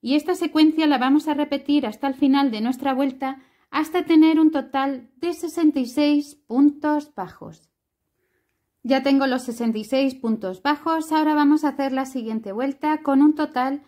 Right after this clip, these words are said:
también de sesenta y seis puntos bajos. Es decir, que vamos a hacer en cada punto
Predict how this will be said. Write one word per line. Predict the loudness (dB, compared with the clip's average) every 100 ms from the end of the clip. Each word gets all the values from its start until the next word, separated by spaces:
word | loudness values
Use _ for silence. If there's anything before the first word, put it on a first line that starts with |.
| _ _
también | 2 4 4 2 0
de | -2
sesenta | -2 -2 -2 -2
y | -6
seis | -6 -4 -4
puntos | -6 -6 -4 -6 -6
bajos. | -8 -12 -16 -20 -20 _ _ _
Es | -4 -2
decir, | -2 -4 -4
que | 0
vamos | 2 2 0
a |
hacer | -4 -6 -2
en | -2
cada | 0 -2 -2
punto | -4 -6 -4 -6 -8